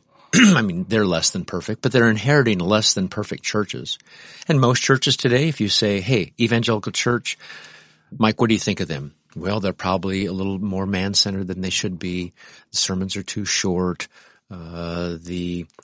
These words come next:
music is too much on the entertainment mode." There's a, there's a, a prototypical evangelical church these days. Now you got a seminary guy, and he, he goes into that environment, and they're used to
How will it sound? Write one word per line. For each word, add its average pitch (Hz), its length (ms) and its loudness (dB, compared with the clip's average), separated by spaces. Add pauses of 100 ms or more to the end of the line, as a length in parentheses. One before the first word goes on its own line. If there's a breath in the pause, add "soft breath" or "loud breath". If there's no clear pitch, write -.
music 98 400 -4
is 92 120 -6
too - 160 -4
much 95 260 -2
on 92 120 -2
the 95 120 -4
entertainment 92 600 -6
mode." 87 320 -6
There's 104 200 0
a, 98 140 0
there's 101 220 -4
a, 87 200 -2 (320)
a 95 60 -8
prototypical 107 1040 2
evangelical 92 640 -2
church - 280 -2
these 78 180 -6
days. - 280 -10 (420 loud breath)
Now 107 140 0
you 135 120 4
got 127 160 4
a 104 60 0
seminary 147 460 4
guy, 80 380 -6
and 101 100 -8
he, 107 140 -4
he 113 240 -4
goes 123 320 4
into 127 160 4
that 113 160 4
environment, 104 720 -2 (600 loud breath)
and 113 140 0
they're 110 140 4
used 120 440 2
to 98 460 0